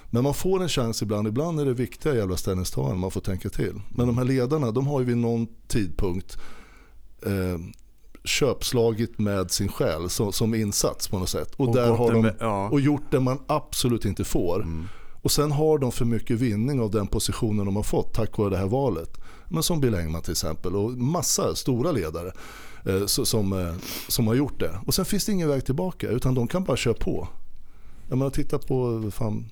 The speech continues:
Speaker 1: Putin till exempel. Känner honom inte, jag vet inte allt runt omkring honom, men han har väl, som det verkar, tagit en hel del dåliga res-,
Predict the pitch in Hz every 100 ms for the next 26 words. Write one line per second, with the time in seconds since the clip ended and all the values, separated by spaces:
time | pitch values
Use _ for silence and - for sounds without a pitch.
0 | - - - - 110 107 101 95 85 -
1 | 87 - - - - 127 123 120 127 117
2 | 107 117 113 107 117 113 123 117 110 -
3 | 117 104 - 110 110 101 87 98 92 87
4 | 87 110 151 202 190 156 151 - 139 -
5 | 139 135 127 101 110 123 104 104 104 101
6 | 98 90 90 95 85 85 85